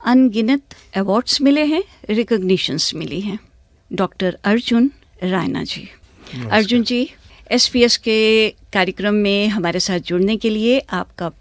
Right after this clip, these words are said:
Speaker 1: बहुत-बहुत धन्यवाद भी दे रही हूँ और बहुत-बहुत स्वागत।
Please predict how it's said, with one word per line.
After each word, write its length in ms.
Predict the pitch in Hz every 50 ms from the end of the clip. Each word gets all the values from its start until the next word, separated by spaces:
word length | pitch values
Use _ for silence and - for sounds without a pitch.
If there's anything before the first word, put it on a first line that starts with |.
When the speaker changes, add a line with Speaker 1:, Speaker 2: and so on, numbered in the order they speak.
| -
Speaker 1:
बहुत-बहुत 520 | - 196 202 196 277 302 262 277 269 277 254
धन्यवाद 540 | 220 240 233 208 214 233 226 208 202 220 226
भी 160 | 233 240 262
दे 180 | 226 254 247
रही 180 | 254 262 254 262
हूँ 340 | 269 285 262 262 277 285 269
और 300 | - 254 262 294 339 370 -
बहुत-बहुत 520 | - 269 262 285 262 254 - 233 254 262
स्वागत। 460 | 262 - - - 175 - - - -